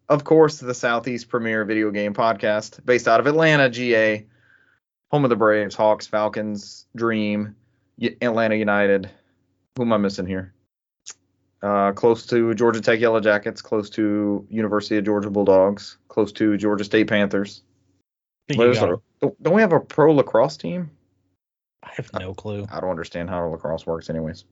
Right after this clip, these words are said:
Speaker 2: Go Sports.
Speaker 1: Go Sporties.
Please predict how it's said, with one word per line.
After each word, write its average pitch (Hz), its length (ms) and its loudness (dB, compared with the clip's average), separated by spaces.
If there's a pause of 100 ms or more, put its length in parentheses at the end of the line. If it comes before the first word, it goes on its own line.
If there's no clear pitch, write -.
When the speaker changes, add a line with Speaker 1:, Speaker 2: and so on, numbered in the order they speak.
(240)
Speaker 2:
Go 113 80 -4
Sports. 117 480 -6 (500)
Speaker 1:
Go 123 500 8
Sporties. 104 1160 0